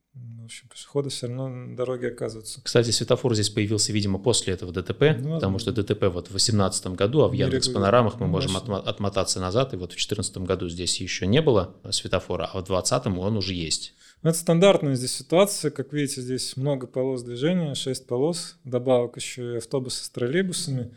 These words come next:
Speaker 2: Мгм.
Speaker 1: Одна из таких типичных ситуаций, когда, например, автобус подъезжает к остановке, замедляется – но он ещё находится перед переходом. Водители, которые его, э, опережают,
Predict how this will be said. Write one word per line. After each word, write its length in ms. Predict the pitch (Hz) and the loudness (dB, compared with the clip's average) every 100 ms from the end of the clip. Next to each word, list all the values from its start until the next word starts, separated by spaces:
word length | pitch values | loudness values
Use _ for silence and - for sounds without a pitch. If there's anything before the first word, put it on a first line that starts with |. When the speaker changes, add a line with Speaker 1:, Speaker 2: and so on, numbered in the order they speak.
| - | 2
Speaker 2:
Мгм. 260 | 104 110 - - - _ _ | 4 4 0 -14 -20 _ _
Speaker 1:
Одна 400 | 127 120 135 135 | -4 -2 0 0
из 100 | 127 | -2
таких 320 | - 120 - | -6 -10 -10
типичных 500 | - 156 160 143 127 | -10 -4 -2 -2 -6
ситуаций, 520 | - - 165 202 - - | -10 2 4 4 2 -6
когда, 280 | 135 135 | -4 -2
например, 380 | 135 131 131 131 | -2 -4 -4 -2
автобус 380 | 127 - 143 131 | -2 0 0 -2
подъезжает 420 | - 131 131 131 | -8 -4 2 2
к 60 | - | 0
остановке, 560 | - 135 160 196 - 135 | -6 0 2 2 0 -6
замедляется – 720 | 135 131 139 190 190 - 135 _ _ _ _ _ _ _ | -4 -2 4 4 4 -4 -10 _ _ _ _ _ _ _
но 220 | 143 156 | 2 6
он 100 | 151 | 6
ещё 220 | 139 - 143 | 2 -2 -4
находится 500 | 139 151 135 - - | -2 0 -2 -4 0
перед 320 | 147 123 123 | 2 2 -2
переходом. 640 | 127 127 196 196 165 143 127 | -8 -4 -2 -2 -2 -4 -4
Водители, 540 | 135 135 160 180 156 | -2 0 0 -2 -2
которые 420 | 135 131 - 139 135 | -4 -4 -4 -2 0
его, 420 | 131 135 127 127 | -2 -4 -4 -6
э, 480 | 123 127 123 123 127 | -8 -12 -12 -14 -14
опережают, 720 | 127 135 131 156 190 160 - | -4 -2 0 2 2 0 -6